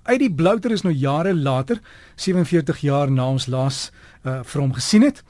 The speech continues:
En dit was juis 'n Vrydag aand met R S G se soekhoek wat ek, eh,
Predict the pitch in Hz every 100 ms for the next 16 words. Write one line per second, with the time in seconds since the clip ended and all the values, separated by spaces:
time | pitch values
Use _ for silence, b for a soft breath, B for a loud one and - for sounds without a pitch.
0 | B B B B 160 180 185 170 147 190
1 | 285 233 - 285 285 - 170 131 143 -
2 | 185 196 196 - 151 - 285 - 156 -
3 | 151 131 139 - 160 - b b b b
4 | 147